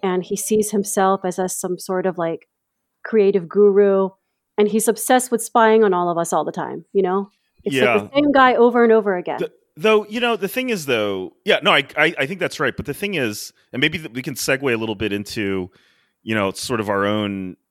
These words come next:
Speaker 2: personal interests in, in sort of de-digitizing, which I think is, uh, like you said, a, a movement. Um, although I don't know if it's, it's called that or anything, but I s-, it's, like you said, it's a lot of different movements that I, but I think they're all kind of pointing in the same direction.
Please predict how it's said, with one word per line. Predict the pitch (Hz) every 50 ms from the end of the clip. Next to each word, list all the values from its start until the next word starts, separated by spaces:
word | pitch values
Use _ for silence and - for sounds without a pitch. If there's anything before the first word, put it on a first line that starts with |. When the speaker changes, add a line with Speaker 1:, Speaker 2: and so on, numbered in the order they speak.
| _
Speaker 2:
personal | - - 117 113 - - 113 104 98 95 95 90 87 90 -
interests | - 98 104 - - 107 98 92 - - - - - - -
in, | 98 95 90 90 90 87 - -
in | 95 95 92
sort | - - 107
of | 92 85 - - _ _ _ -
de-digitizing, | 113 117 107 90 110 101 - 107 - - 92 85 80 80 87 82
which | 82 85 - 101
I | 90 - _ _ _ -
think | - 120 127 - -
is, | 104 98 92 90 - - - _ _ _ _ _ _ _ _ _ _ _ _ _ _ -
uh, | 113 104 104 101 -
like | 101 107 101 -
you | 101
said, | - - 113 104 98
a, | - 95 95 95 92 92 85 - -
a | 95
movement. | 95 95 107 117 117 113 - 87 82 82 80 80 - _ _ _ _ -
Um, | 90 90 90 90 87 87 87 85 85 82 80 80 82 _ _ _ _ _ _ - -
although | 107 98 110
I | 110
don't | 110 110
know | 107 101 98
if | 95 -
it's, | 104 92 - - - _
it's | - 104 90 -
called | - - - - 117 127 113 87
that | 80 82 82 87 82
or | 85
anything, | 87 87 82 85 98 85 82 85
but | - 87
I | 87 87
s-, | 87 - - - - -
it's, | 110 - - - - - - - -
like | 135 135 131
you | 151
said, | - - -
it's | 120 -
a | 160
lot | 151 165 156
of | 139 120
different | - 156 165 - 156 123
movements | 113 110 104 98 107 98
that | - 110
I, | 104 98
but | - 117 110
I | 110
think | 107 - - 180
they're | 185 151
all | 131 120
kind | - - - 131
of | 104 -
pointing | - 127 113 110
in | 101 92
the | 90
same | - 107 95
direction. | 87 87 85 92 123 - - - 82 76 73 85